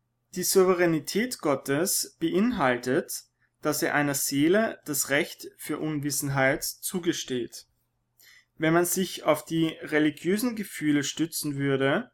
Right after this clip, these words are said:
könnte man sich unter Umständen für sehr fortgeschritten halten, obwohl man sich eigentlich an einer Sicherheitsstütze festhält.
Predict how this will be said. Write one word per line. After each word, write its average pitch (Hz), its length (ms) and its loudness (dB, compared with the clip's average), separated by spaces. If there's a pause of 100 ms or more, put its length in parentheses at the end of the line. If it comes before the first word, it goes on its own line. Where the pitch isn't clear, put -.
(460)
könnte 226 340 2
man 220 180 0
sich - 380 -4
unter - 300 -6
Umständen 143 840 -2 (240)
für - 220 -8
sehr 165 340 4
fortgeschritten 143 920 0
halten, 127 520 0 (640)
obwohl 170 460 6
man 233 140 2
sich - 300 -6
eigentlich 135 800 0 (320)
an 147 160 -2
einer 139 480 2
Sicherheitsstütze 147 1700 -2
festhält. 127 800 -4